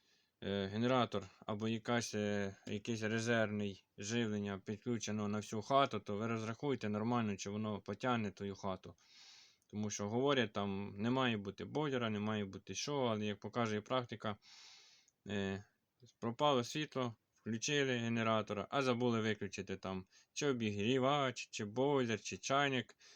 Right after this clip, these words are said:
бо випадково забули і включили чайник, ну, бо треба було, е, чаю. От так от. І воно горить.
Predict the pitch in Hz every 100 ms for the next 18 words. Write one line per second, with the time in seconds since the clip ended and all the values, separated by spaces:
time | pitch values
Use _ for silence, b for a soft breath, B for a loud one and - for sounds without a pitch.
0 | B - 113 127 120 120 - 131 117 104
1 | 117 131 143 120 104 117 104 120 107 98
2 | 92 87 90 110 120 107 104 101 101 98
3 | - B B B B B 90 95 92 87
4 | 87 92 98 _ - 107 117 101 - -
5 | _ B B B B B 156 165 151 123
6 | 113 107 -